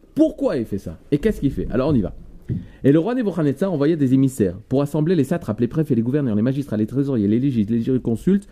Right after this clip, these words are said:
et tous les chefs de province pour qu'ils assistassent à l'inauguration de la statue érigée par le roi Nebuchadnezzar. Ça marche ? Du bon français. Alors se rassemblèrent les satrapes, les préfets, les gouverneurs, les magistrats, les trésoriers, les légistes, les jurisconsultes, tous les chefs des provinces pour l'inauguration de la statue.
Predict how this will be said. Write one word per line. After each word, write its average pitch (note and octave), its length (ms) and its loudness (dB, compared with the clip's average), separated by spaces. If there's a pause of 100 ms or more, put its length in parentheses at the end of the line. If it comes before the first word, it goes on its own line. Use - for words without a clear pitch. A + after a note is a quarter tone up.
(180)
et B2 80 2
tous G#3+ 100 2
les G3+ 100 2
chefs D#3 140 -2
de C3+ 80 0
province B2+ 460 -2 (220)
pour A#3 120 0
qu'ils C4 220 2
assistassent G3+ 600 -4
à C#3 80 2
l'inauguration C#3 520 0
de A#2+ 80 0
la A2 100 0
statue A2 360 -2
érigée A#2+ 300 2
par A2+ 120 -2
le A2 60 2
roi B2+ 160 -2
Nebuchadnezzar. G#2 640 -4 (320)
Ça B2+ 140 -2
marche ? F3+ 340 -6 (300)
Du A#2 80 0
bon D3 120 0
français. - 360 -6 (680)
Alors A3 240 2
se - 80 -2
rassemblèrent A3 500 2
les C#3+ 80 0
satrapes, C#3+ 340 -4
les C#3+ 80 2
préfets, D3+ 280 0
les C3 80 0
gouverneurs, C3+ 320 0
les C3 60 0
magistrats, C3 360 -2
les C3 80 0
trésoriers, B2+ 380 0
les B2 100 2
légistes, B2+ 260 0
les A2+ 140 0
jurisconsultes, A#2+ 600 0
tous A#3+ 120 6
les G#3 120 4
chefs D3+ 180 0
des C#3 80 2
provinces C#3 340 -2
pour B2+ 120 0
l'inauguration C3+ 560 2
de E3+ 80 2
la F3 100 0
statue. B3+ 600 2